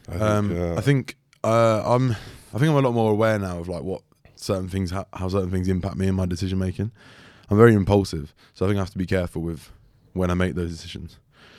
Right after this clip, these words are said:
Speaker 2: So probably to fill the, the guys in the podcast in. I had a bit of a wobble this week 'cause obviously I came back from skiing last week, which is effectively a week of partying and skiing.
Speaker 1: Which is unbelievable, I expect.
Speaker 2: Unreal, yeah, but obviously your head just is a bit like, you have a bit of a few day hangover, don't you?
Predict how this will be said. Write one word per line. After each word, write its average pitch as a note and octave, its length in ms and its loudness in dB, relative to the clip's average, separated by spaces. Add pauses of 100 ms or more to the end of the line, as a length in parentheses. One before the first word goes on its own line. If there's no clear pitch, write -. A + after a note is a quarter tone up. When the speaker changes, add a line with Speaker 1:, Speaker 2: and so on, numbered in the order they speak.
(640)
Speaker 2:
So F2 580 0 (320)
probably F#2 200 -2
to E2 100 -8
fill E2+ 160 -6
the, E2 140 -6 (120)
the E2+ 100 -6
guys E2 280 -6
in E2 80 -8
the D#2+ 60 -8
podcast E2 420 -10
in. D#2+ 240 -10
I F#2+ 60 -2
had G#2 100 4
a - 20 4
bit F#2 100 2
of E2 60 -4
a - 20 -4
wobble F#2 220 0
this D2+ 160 -10
week D#2 120 -8
'cause D#2 80 -10
obviously E2+ 180 -4
I - 20 -2
came F#2 180 -4
back D#2+ 100 -6
from D#2+ 180 -8
skiing E2+ 380 -2
last C2+ 200 -14
week, D2 160 -10
which D#2 120 -12
is D#2+ 180 -10
effectively E2 440 -8
a D#2+ 60 -4
week E2 260 -4
of D#2 200 -10 (260)
partying E2 340 -6
and D#2 120 -10
skiing. E2 440 -8
Speaker 1:
Which - 140 -14
is - 80 -6
unbelievable, D#2+ 420 -6
I C2+ 40 -12
expect. - 480 -16
Speaker 2:
Unreal, F#2+ 420 2
yeah, F#2 160 2
but E2 140 -4
obviously E2+ 540 -6
your F2+ 120 -8
head F2+ 200 -2
just E2 220 -8
is E2+ 120 -6
a E2+ 40 -6
bit E2+ 140 -6
like, D#2 220 -8 (480)
you F#2 80 -6
have F2 100 -6
a F2+ 60 -6
bit E2+ 80 -4
of E2+ 80 -6
a E2 40 -10
few F2+ 200 -4
day E2+ 100 -4
hangover, E2+ 380 -6
don't E2 160 -6
you? D#2+ 100 -10